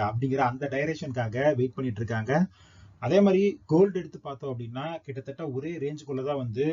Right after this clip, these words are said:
கடந்த ஒரு பதினஞ்சு நாளா வந்து ட்ரேட் ஆயிட்டு இருக்கு கோல்டு. இந்தியன் மார்க்கெட்ல அந்த பன்னெண்டாயிரம் அப்படிங்கிற அந்த லெவல்ல வந்து ட்ரேட் ஆயிட்டு இருக்கு. இன்டர்நேஷனல் மார்க்கெட்ல நாலாயிரத்தி இருநூறு அப்படிங்கிற லெவல்ல ட்ரேட் ஆயிட்டு இருக்கு. So இது எல்லாமே இந்த ஃபெட்டோட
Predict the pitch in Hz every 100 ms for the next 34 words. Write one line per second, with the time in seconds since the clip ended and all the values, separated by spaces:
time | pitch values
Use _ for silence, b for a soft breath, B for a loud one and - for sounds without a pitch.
0 | - - 131 135 131 139 151 120 139 139
1 | 131 147 139 131 104 131 135 127 104 117
2 | 117 104 127 127 131 165 - 135 147 165
3 | 151 123 131 117 151 131 - 123 151 151
4 | 143 143 139 120 131 123 135 151 123 127
5 | 127 127 139 135 127 - 120 123 104 110
6 | 156 139 156 160 147 131 123 127 117 139
7 | 120 131 143 131 127 120 120 120 131 110
8 | B B B 127 123 151 143 131 139 135
9 | 131 131 120 110 156 165 143 117 120 139
10 | 151 165 160 139 - 135 131 170